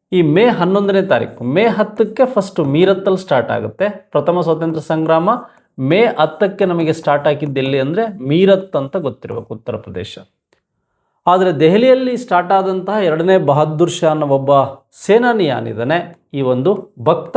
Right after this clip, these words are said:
ಖಾನ್ ಅಂತಕ್ಕಂಥವನು ನೇತೃತ್ವವನ್ನು ವಹಿಸ್ತಾನೆ. ನೋಡಿ, ಭಕ್ತ ಖಾನ್ ನೇತೃತ್ವ ವಹಿಸಿದಾಗ ಏನು ಮಾಡ್ತಾರೆ, ಈ ನಿಕೋಲಸ್ ಅಂತಕ್ಕಂಥ ಬ್ರಿಟಿಷ್ ವ್ಯಕ್ತಿ, ಸರ್ ಜಾನ್ ನಿಕೋಲಸ್ ಅಂತಕ್ಕಂಥವನು ಈ ದೆಹಲಿಯಲ್ಲಿ ಏನು ಮಾಡ್ತಾನೆ, ದಂಗೆಯನ್ನು ನಿಯಂತ್ರಿಸ್ತಾನೆ.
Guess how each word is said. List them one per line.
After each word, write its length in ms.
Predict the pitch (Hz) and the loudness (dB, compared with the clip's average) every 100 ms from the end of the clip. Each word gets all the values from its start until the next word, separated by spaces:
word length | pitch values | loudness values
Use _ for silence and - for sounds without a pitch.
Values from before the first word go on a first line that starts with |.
| - | 0
ಖಾನ್ 260 | 175 165 170 | 2 2 2
ಅಂತಕ್ಕಂಥವನು 1000 | 147 143 143 143 127 123 131 202 214 - | -2 -4 -6 -4 -6 -2 -2 -2 -8 -10
ನೇತೃತ್ವವನ್ನು 720 | 135 127 - 113 - 113 147 | -6 -6 -6 -8 -4 -4 -2
ವಹಿಸ್ತಾನೆ. 600 | 180 117 - 57 - _ _ _ _ _ _ _ _ _ _ _ - | -4 -4 -10 -20 -20 _ _ _ _ _ _ _ _ _ _ _ 0
ನೋಡಿ, 280 | 208 190 135 | 4 4 2
ಭಕ್ತ 260 | 175 - - | 0 0 2
ಖಾನ್ 200 | 247 240 | 4 4
ನೇತೃತ್ವ 460 | 208 202 202 190 208 | 2 0 -4 0 2
ವಹಿಸಿದಾಗ 500 | 175 175 165 165 156 | 2 0 2 2 4
ಏನು 200 | 151 151 | 2 2
ಮಾಡ್ತಾರೆ, 720 | 143 135 220 180 104 - - 175 | 0 0 2 2 0 -6 -10 -2
ಈ 120 | 160 | -2
ನಿಕೋಲಸ್ 640 | 131 151 143 247 247 240 | 0 -2 2 2 2 0
ಅಂತಕ್ಕಂಥ 520 | 226 214 190 196 190 185 | -6 -4 -6 -4 -2 -2
ಬ್ರಿಟಿಷ್ 540 | 135 143 151 247 - | 0 -2 0 -2 -2
ವ್ಯಕ್ತಿ, 360 | 143 - - - | -6 -6 -16 -16
ಸರ್ 580 | - 185 202 208 - 123 | 0 2 2 -2 -6 -4
ಜಾನ್ 300 | 139 160 156 | 0 2 0
ನಿಕೋಲಸ್ 520 | 147 147 220 220 220 | -2 4 4 4 0
ಅಂತಕ್ಕಂಥವನು 800 | 180 175 170 165 147 147 156 214 | -4 -4 -6 -6 -6 -4 -4 -6
ಈ 280 | 151 143 123 | -6 -4 0
ದೆಹಲಿಯಲ್ಲಿ 460 | 135 143 151 135 | 0 2 2 2
ಏನು 120 | 131 123 | 0 0
ಮಾಡ್ತಾನೆ, 640 | 117 110 151 208 - 123 | -4 -4 -2 -2 -4 -2
ದಂಗೆಯನ್ನು 380 | 127 131 123 117 | -2 0 -2 -2
ನಿಯಂತ್ರಿಸ್ತಾನೆ. 960 | 120 135 135 143 - 156 170 214 _ | -2 -2 -2 -6 -4 -2 -2 -4 _